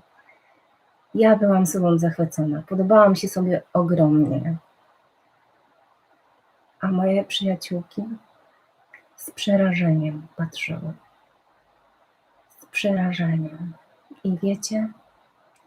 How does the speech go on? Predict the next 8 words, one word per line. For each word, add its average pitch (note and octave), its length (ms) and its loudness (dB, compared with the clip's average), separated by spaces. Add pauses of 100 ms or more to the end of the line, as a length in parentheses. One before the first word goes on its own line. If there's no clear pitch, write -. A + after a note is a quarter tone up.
(840)
przyjrzałam B3 640 4
się F3 160 -4
wówczas F3 580 -2
ich F3 220 -4
lękowi. F3 640 0 (1600)
Przyjrzałam A3 640 4
się A3+ 160 -2
temu, G#3+ 680 4